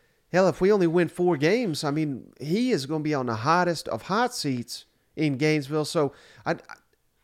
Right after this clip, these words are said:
it may be a stretch to say this, Shane, but I think, you know, his job may depend on, on how well this defensive coordinator with, with very limited experience, two years of being a coordinator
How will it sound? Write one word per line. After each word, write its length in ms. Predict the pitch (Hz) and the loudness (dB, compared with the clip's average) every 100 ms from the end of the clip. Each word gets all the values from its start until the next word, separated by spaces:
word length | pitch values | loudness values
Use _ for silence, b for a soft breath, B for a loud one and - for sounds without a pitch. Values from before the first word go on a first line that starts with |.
| _ | _
it 100 | 185 | 0
may 180 | 190 233 | 2 2
be 140 | 220 | 2
a 60 | 220 | -2
stretch 420 | - 214 220 - | 0 0 0 -2
to 80 | - | -8
say 260 | - 214 214 | -2 0 0
this, 160 | 214 | -2
Shane, 240 | - 214 208 | -2 -4 -2
but 100 | 190 | -2
I 80 | |
think, 260 | 202 220 208 - _ _ _ _ - | 0 -2 -2 -6 _ _ _ _ -4
you 100 | 180 | 0
know, 80 | 165 | 2
his 220 | 180 156 | 0 0
job 420 | 131 170 202 175 | 0 2 0 -2
may 200 | 117 165 | -2 -2
depend 360 | 180 - 185 190 | -2 -2 -2 0
on, 220 | 175 170 b b b | 0 -2 b b b
on 100 | 143 | -2
how 180 | 147 190 | 0 2
well 220 | 185 202 | 2 2
this 180 | 190 156 | 0 -4
defensive 480 | 190 196 202 190 190 | -6 -4 -4 -4 -6
coordinator 640 | 185 226 175 151 151 170 _ _ | -2 0 0 0 0 -6 _ _
with, 180 | - 139 - | -8 -8 -8
with 180 | 127 110 113 | -12 -10 -2
very 340 | 143 190 196 | 0 2 2
limited 500 | 175 143 185 190 180 | -2 -2 -2 0 -2
experience, 640 | 156 - - 190 165 147 - | -4 -6 -2 0 0 -2 -6
two 180 | - | -6
years 260 | 196 190 175 | -2 0 0
of 80 | 151 | -2
being 180 | 170 160 | -2 -2
a 40 | |
coordinator 560 | - 190 180 135 131 | -4 -4 -2 -2 -2